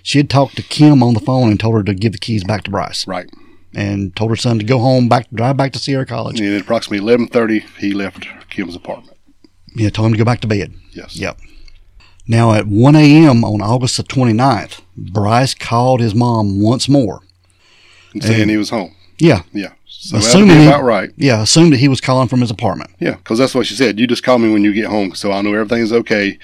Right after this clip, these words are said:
Speaker 2: She's gonna give you your keys back. You go home, you call me, let me know you're home, 'cause I'll be worried sick."
Speaker 1: Mm-hmm.
Speaker 2: Yep. But guess what? He, when they checked the phone records later, he was not home when he
Speaker 1: No.
Speaker 2: No.
Speaker 1: Uh-uh. He called from a location that was about an hour's drive south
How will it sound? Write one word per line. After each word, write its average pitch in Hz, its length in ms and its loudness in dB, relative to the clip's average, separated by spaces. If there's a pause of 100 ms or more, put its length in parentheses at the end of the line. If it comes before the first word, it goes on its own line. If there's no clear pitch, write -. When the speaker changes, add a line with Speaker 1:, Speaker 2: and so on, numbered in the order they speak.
(160)
Speaker 2:
She's - 180 -16
gonna 104 160 -4
give 117 160 0
you 123 60 4
your 127 80 0
keys 113 300 -2
back. 101 300 -4 (360)
You 107 100 -8
go 120 140 -2
home, 113 320 -2
you 101 100 -4
call 107 200 0
me, 107 120 0
let 101 140 -4
me 101 80 -6
know 104 100 -2
you're 101 200 -2
home, 95 260 -8
'cause 87 240 -16
I'll 92 100 -6
be 92 120 -6
worried 90 280 -10
sick." - 220 -18 (200)
Speaker 1:
Mm-hmm. 127 400 2
Speaker 2:
Yep. - 160 -12 (720)
But 101 320 -2 (340)
guess 95 160 -8
what? - 160 -16 (320)
He, 92 540 -10
when 95 180 -10
they 98 100 -6
checked 107 300 -6
the 87 80 -16
phone 98 260 -8
records 87 260 -14
later, 90 320 -12 (140)
he 107 100 -2
was 95 160 -4
not 92 220 -8
home 85 220 -16
when - 100 -20
he - 100 -8
Speaker 1:
No. 104 320 2
Speaker 2:
No. 87 180 -16 (160)
Speaker 1:
Uh-uh. 101 260 -6 (880)
He 151 100 2
called 143 260 2
from 113 120 0
a - 20 2
location 123 520 0
that 101 180 0
was 104 180 -4
about 110 320 -2
an 107 120 -4
hour's 113 420 -2
drive 110 360 -4
south 117 600 -2